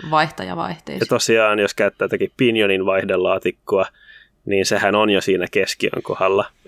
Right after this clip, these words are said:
Speaker 2: että sä et voi
Speaker 1: Mm.
Speaker 2: niinku yhdistää Pinionin vaihdelaatikkoa oikein hyvin semmoiseen järkevään, laadukkaaseen sähkö-, sähköpyöräjärjestelmään myöskään, kun se on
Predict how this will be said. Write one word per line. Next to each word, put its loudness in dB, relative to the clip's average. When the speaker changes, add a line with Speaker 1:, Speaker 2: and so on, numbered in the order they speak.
Speaker 2:
että -10
sä -2
et -6
voi 0
Speaker 1:
Mm. -4
Speaker 2:
niinku 0
yhdistää -2
Pinionin 0
vaihdelaatikkoa -2
oikein -2
hyvin 0
semmoiseen -4
järkevään, 0
laadukkaaseen -2
sähkö-, -2
sähköpyöräjärjestelmään -2
myöskään, -2
kun -10
se -4
on -8